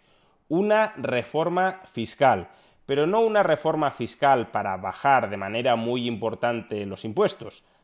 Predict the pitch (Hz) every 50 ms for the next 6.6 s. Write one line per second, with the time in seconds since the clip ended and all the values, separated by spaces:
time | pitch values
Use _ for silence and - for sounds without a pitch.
0 | _ - - 101 95 92 98 95 - - 95 90 92 90 90 98 120 120 113 104
1 | - 135 139 135 - 107 95 92 90 92 98 98 98 98 110 101 95 107 - 117
2 | 107 104 117 120 117 - - 101 92 98 95 92 - 110 107 113 120 117 - 101
3 | 104 101 101 107 110 113 117 110 104 107 107 110 110 107 101 - 107 110 113 113
4 | 117 120 131 131 117 110 98 98 101 98 95 - 117 - 117 110 101 - _ _
5 | - 143 143 127 123 117 120 113 120 - 139 131 117 104 95 - - - 101 98
6 | 101 98 - - 123 123 156 202 165 104 -